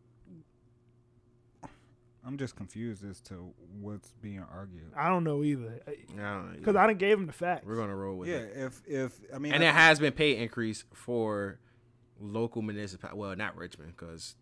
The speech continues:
Speaker 3: LeVar Stoney hates, I ain't gonna say LeVar Stoney hates police. I'm gonna say LeVar Stoney caters to out-of-towners. I'm gonna say that.
Speaker 2: Uh, if tourism is, is, is a target for him,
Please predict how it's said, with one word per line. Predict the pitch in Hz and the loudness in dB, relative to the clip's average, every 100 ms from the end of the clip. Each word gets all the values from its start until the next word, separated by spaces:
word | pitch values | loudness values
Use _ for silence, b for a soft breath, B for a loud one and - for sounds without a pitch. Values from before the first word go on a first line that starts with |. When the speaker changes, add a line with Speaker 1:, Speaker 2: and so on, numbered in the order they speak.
| - | -14
Speaker 3:
LeVar | 90 87 90 | -12 -8 -8
Stoney | - 92 90 | -10 -12 -12
hates, | 87 87 80 - - _ _ _ b b b b b b _ - | -10 -12 -12 -18 -20 _ _ _ b b b b b b _ 4
I | 220 | 8
ain't | 185 | 8
gonna | 156 | 6
say | 139 131 | 4 2
LeVar | 123 123 117 | 2 2 0
Stoney | - 110 107 | 0 -4 -4
hates | 107 101 | -4 -6
police. | 104 101 113 | -6 -6 -6
I'm | - | -2
gonna | 185 | 0
say | 170 151 | 4 4
LeVar | 120 104 131 127 | 4 4 4 2
Stoney | - 135 139 139 b b b - | 0 0 0 -4 b b b 2
caters | 160 151 139 120 | 6 8 8 4
to | - 120 | 0 0
out-of-towners. | 104 117 104 107 95 82 87 - - _ _ _ _ _ _ - | 0 0 -2 -6 -6 -10 -14 -18 -20 _ _ _ _ _ _ -14
I'm | 101 | -10
gonna | 98 92 | -8 -8
say | - 78 | -10 -12
that. | 67 - _ _ _ _ _ _ | -14 -18 _ _ _ _ _ _
Speaker 2:
Uh, | 139 147 156 | -8 -6 -6
if | 170 | -6
tourism | - 190 185 180 165 165 | 0 4 6 6 4 -2
is, | 147 147 | -4 -8
is, | 120 - | -12 -10
is | 147 131 | -8 -8
a | |
target | 123 - 160 165 143 135 - | -10 -4 -2 0 -2 -8 -10
for | 143 123 | -12 -10
him, | 131 127 127 | -8 -10 -12